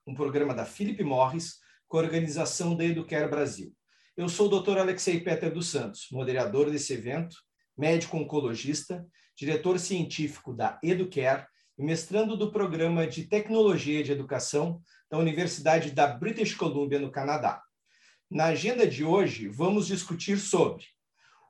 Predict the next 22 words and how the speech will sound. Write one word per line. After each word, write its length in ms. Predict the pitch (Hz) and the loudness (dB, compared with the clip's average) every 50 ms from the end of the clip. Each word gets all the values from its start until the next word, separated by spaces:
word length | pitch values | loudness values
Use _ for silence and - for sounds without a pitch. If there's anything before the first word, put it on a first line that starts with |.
| - | -6
o 120 | 185 175 170 | -4 -4 -4
que 380 | - - - 208 190 175 180 | -4 -6 -4 -2 2 4 6
é 180 | 208 240 254 247 | 6 6 6 4
redução 640 | - - 240 220 190 220 - - - - 185 190 190 | 2 2 -2 -2 -2 -2 0 0 2 2 2 2 0
de 160 | 160 175 135 | 0 -2 -2
danos 720 | 107 120 123 139 156 170 208 202 - - - - - _ _ _ _ _ _ _ - | 0 0 0 2 2 0 0 -2 -4 -6 -8 -8 -12 _ _ _ _ _ _ _ -8
e 200 | 160 165 170 - | -8 -6 0 6
onde 340 | 208 220 277 285 269 247 233 | 6 6 6 6 2 2 0
se 140 | - - 220 | 2 2 2
aplica 420 | - - - 185 190 - - 185 | 0 0 0 -2 -2 0 0 0
no 140 | 180 175 170 | 0 0 2
tabagismo. 720 | 170 165 160 165 160 139 123 131 120 107 101 - - - - _ _ _ _ _ _ _ _ _ _ _ _ _ _ - | 2 4 6 6 4 4 2 -2 -4 -6 -6 -8 -14 -20 -20 _ _ _ _ _ _ _ _ _ _ _ _ _ _ -6
Apresentado 640 | 127 - 170 170 165 185 180 170 190 202 196 196 - | -4 0 2 2 2 2 4 6 6 6 6 4 2
pelo 180 | 196 190 175 | 2 0 2
doutor 480 | 170 180 180 180 - 151 139 - - - | 4 2 2 2 4 2 2 2 2 -6
Rodolfo 720 | - - 175 170 147 131 175 214 247 233 - - 240 214 214 | -4 0 0 0 2 4 4 4 4 2 -4 -6 -8 -8 -8
Fred 680 | - - - 185 180 185 202 196 165 175 208 208 - - _ _ _ _ | -8 -8 -4 0 2 2 2 2 2 0 -4 -4 -6 -8 _ _ _ _
Berzin. 640 | 127 170 185 202 180 170 127 160 165 139 110 98 - - _ _ _ _ _ _ _ _ _ _ _ _ - | 2 4 6 6 6 2 0 0 0 0 0 -4 -8 -14 _ _ _ _ _ _ _ _ _ _ _ _ -2
doutor 240 | 147 151 147 196 190 | -2 2 4 4 4
Rodolfo 360 | 175 185 175 185 190 185 185 | 6 4 6 6 4 4 4
é 60 | 165 | 2
pneumologista, 1040 | 160 165 165 185 180 170 170 165 160 135 120 127 147 160 156 - - 214 220 - - | 2 2 2 2 4 4 4 6 6 4 4 4 0 -2 -2 -2 -2 -4 -4 -4 -6